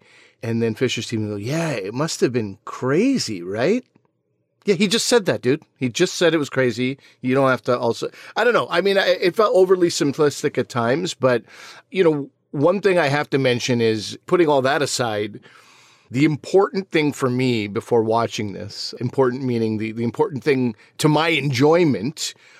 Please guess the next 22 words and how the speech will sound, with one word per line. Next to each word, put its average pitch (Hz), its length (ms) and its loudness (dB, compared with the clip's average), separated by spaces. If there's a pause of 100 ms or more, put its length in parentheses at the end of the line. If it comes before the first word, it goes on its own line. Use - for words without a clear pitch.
(160)
was 123 340 2
the 117 100 -2
fact - 440 -4
that 113 180 -2 (120)
Fisher 127 280 0
Stevens 107 480 -4
has 107 140 -6
said 107 220 -4
publicly 104 480 -6
that 95 200 -8
David 104 260 -4
Beckham 101 300 -10
had 98 200 -10
no, 101 500 -6 (340)
he 180 100 4
had 185 100 2
no 208 200 4
say 151 400 2
in 127 100 0
the 120 80 -2
final 120 400 -2
edit. 98 220 -8